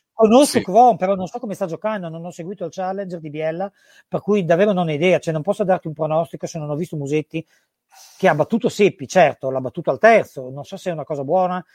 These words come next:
Speaker 1: o una cosa cattiva, conosco Andreas, non so in che condizioni è in questo momento, per quello che ho visto a Melbourne, boh, Kwon non ho visto una palla sua dall'anno scorso, per cui davvero non ho gli elementi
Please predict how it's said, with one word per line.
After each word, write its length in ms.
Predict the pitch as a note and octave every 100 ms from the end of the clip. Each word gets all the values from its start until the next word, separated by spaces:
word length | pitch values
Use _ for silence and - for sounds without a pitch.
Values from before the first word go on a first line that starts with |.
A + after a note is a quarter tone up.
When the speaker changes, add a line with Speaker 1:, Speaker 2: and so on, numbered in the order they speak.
| _
Speaker 1:
o 60 | E3+
una 120 | D3+
cosa 180 | D#3+ D3+
cattiva, 460 | C#3+ - A3+ D#3+ C3
conosco 380 | D#3 D#3 E3+ D#3
Andreas, 420 | D#3+ A3 E3+ -
non 140 | C#3
so 80 | C#3+
in 60 | D#3+
che 100 | D3+
condizioni 400 | D3 C#3 D3+ D3+
è 20 |
in 60 | D#3
questo 160 | C#3+
momento, 400 | B2 G3 D3+ A#2+ _ _ _ _
per 140 | - -
quello 160 | F3+
che 100 | E3
ho 20 |
visto 180 | D#3 -
a 20 |
Melbourne, 480 | C#3 E3+ F#3 F3 F3+
boh, 320 | C#3+ D3+ F#3+ - _ _ -
Kwon 340 | E3+ F#3+ F3
non 160 | D3+ D#3
ho 40 |
visto 180 | D#3+ -
una 140 | D#3
palla 240 | - F3 C#3+
sua 200 | - F3
dall'anno 320 | C#3+ C#3+ E3+
scorso, 420 | - E3 E3 -
per 120 | D3
cui 100 | C3
davvero 260 | D#3+ D3+ F3
non 140 | D3+ D#3+
ho 60 |
gli 100 | F#3
elementi 540 | E3 D3 E3 E3 E3